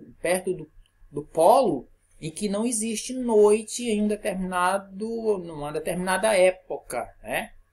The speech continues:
E aí a gente, surge um fenômeno aí, né, que,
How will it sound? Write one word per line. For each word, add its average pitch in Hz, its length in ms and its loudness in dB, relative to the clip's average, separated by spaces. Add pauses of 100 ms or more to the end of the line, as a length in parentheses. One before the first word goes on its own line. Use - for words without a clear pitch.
(540)
E 135 120 -2
aí 160 360 4
a 214 80 4
gente, 185 760 -2
surge 208 460 0
um 202 100 -6
fenômeno 196 640 -2
aí, 160 260 0
né, 175 200 -4
que, 170 520 -8